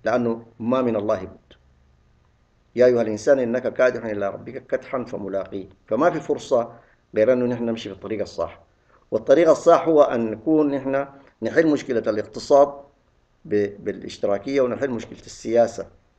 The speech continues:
بالديمقراطية، ونحل مشكلة الاجتماع بالمساواة التامة بين الناس بغض النظر عن لونهم أو جنسهم أو لغتهم أو أصلهم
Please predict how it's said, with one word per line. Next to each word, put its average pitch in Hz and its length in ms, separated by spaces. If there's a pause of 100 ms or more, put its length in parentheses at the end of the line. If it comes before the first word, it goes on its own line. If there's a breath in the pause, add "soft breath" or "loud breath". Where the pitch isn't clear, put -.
(240)
بالديمقراطية، 104 1080
ونحل 107 320
مشكلة 107 320
الاجتماع 107 380
بالمساواة 101 560
التامة 120 380
بين 107 200
الناس 113 340
بغض 120 340
النظر 113 300
عن 101 200
لونهم 110 400
أو 95 200
جنسهم 101 440
أو 92 200
لغتهم 104 420
أو 101 180
أصلهم 98 440